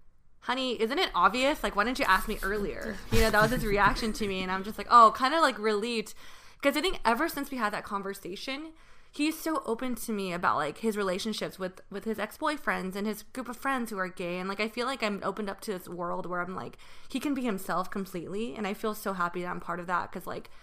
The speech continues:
I don't want him to feel like he's kind of hiding things from me or from the family. 'Cause, like, I remember growing up with him, like, he'll bring his boyfriends along, but the, his boyfriends will always be, "Oh, that's my friend Paul," or "That's my friend whatever." And now he could tell me, "Oh, that's my boyfriend," or "That's someone I'm dating."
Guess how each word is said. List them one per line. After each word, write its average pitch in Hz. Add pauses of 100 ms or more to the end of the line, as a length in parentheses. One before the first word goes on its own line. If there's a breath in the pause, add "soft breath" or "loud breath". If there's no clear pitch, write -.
(440 soft breath)
I 233
don't 262
want 254
him 277
to 254
feel 202
like 170
he's 190
kind 202
of 185 (200 loud breath)
hiding 208
things 180
from 196
me 180
or 170
from 185
the 165
family. 170
'Cause, 185
like, 180
I 196
remember 240
growing 180
up 175 (320 loud breath)
with 208
him, 254
like, 180
he'll 233
bring 214
his 226
boyfriends 240
along, 175
but 190
the, 202 (220)
his 247
boyfriends 233
will 202
always 185
be, 175 (220 loud breath)
"Oh, 214
that's 220
my 220
friend 175
Paul," 156
or 156
"That's 165
my 180
friend 175
whatever." 170 (340 loud breath)
And 220
now 240
he 240
could 208
tell 202
me, 180
"Oh, 180
that's 180
my 170
boyfriend," 170
or 175
"That's 170
someone 180
I'm 170
dating." -